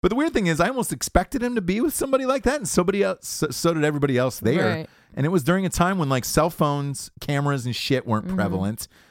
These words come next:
Speaker 1: Um, you're in another country where, fuck, at the time, you don't even have, you barely have internet or anything. So it was like, you could get away with all this shit. Like,
Speaker 2: Mm-hmm.
Speaker 1: he was doing this for years.
Speaker 2: Mm-hmm.
Speaker 1: Yeah, and I was like, "Dude, is that, is that how he rolls?" And he was like, "Yeah,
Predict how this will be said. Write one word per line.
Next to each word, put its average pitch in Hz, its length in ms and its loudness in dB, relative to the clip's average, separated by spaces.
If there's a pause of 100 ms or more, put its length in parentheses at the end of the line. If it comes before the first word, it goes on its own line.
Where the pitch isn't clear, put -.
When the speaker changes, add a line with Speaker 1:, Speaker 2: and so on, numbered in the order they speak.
(140)
Speaker 1:
Um, 101 360 2
you're 113 140 2
in 143 80 0
another 143 220 0
country 135 340 -2
where, 110 280 0 (200)
fuck, - 360 -4 (100)
at 98 80 -6
the 117 80 -2
time, 143 480 0 (240)
you 185 80 -4
don't 247 100 -2
even 151 160 0
have, 95 240 -2
you 113 80 -4
barely 131 320 2
have 98 100 0
internet 98 380 0
or 82 80 0
anything. 82 320 0
So - 140 -6
it - 20 -4
was 104 140 -2
like, 110 160 0 (240)
you 185 80 0
could 190 120 -6
get 196 120 2
away 151 180 4
with 156 100 2
all 143 140 2
this 180 100 0
shit. 104 360 0
Like, 98 220 0
Speaker 2:
Mm-hmm. 196 420 -4
Speaker 1:
he 359 60 -10
was 277 100 -8
doing 233 240 0
this 226 100 0
for - 140 -2
years. 220 800 -2
Speaker 2:
Mm-hmm. 226 300 -4
Speaker 1:
Yeah, 262 180 -2
and 160 80 2
I 185 40 2
was 196 120 0
like, 156 100 0
"Dude, 349 160 0
is 330 80 -2
that, 339 180 -4 (120)
is 101 80 -6
that 101 120 -2
how 214 200 0
he 214 60 -2
rolls?" 233 300 0
And 349 40 -8
he 370 40 -8
was 349 80 -6
like, 359 100 -4
"Yeah, 370 260 -4